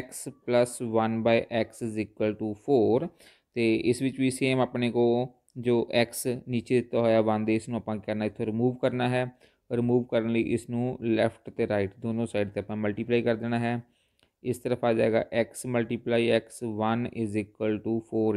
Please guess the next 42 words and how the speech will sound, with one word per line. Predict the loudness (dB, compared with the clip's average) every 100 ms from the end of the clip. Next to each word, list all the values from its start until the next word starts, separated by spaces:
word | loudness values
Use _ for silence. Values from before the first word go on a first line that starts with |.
| 0
into | -2 0 0 0 _ _ _ 0 0
x। | 0 -14 -20 _ _ _ _ -2
x | -2 0
ਨੂੰ | 2
x | 2 0
ਨਾਲ | -2
ਮਲਟੀਪਲਾਈ | 0 2 2
ਕਰਾਂਗੇ, | 2 0 0 0
ਐਕਸ | 0 -2 -2
ਸਕੁਏਅਰ | -4 0 2 0 _ _ _ _ -4
ਪਲੱਸ | -2 -2 -4
ਵਨ | 0 0 -2 -6 _ _ _ -2
is | 0 0
equal | -2 -2 -4
to | -4
four | -8 -4 0 2 2 -2
x। | -6 -20 _ _ _
ਹੁਣ | -6 0
ਇਸ | 2
ਦੇ | 4
ਵਿੱਚ | 4 4 4
ਵੀ |
ਆਪਾਂ | 2 2
ਨੂੰ | 0
ਨਜ਼ਰ | 2 4 4
ਆ | 6
ਰਿਹਾ | 4
ਹੈ |
ਕਿ | 4 0 0 2
x | 0 -2
ਦੀ | -6 0
ਜੋ | -2
ਸਭ | 0 -4
ਤੋਂ | -2 -2
ਵੱਡੀ | 0 2 0
ਪਾਵਰ | 2 2 4 2
ਹੈ | 2
ਉਹ | 0 -2
ਕਿੰਨੀ | -2 0 0
ਹੈ? | 0
ਟੂ | -2 -2 0
ਹੈ। | 2 2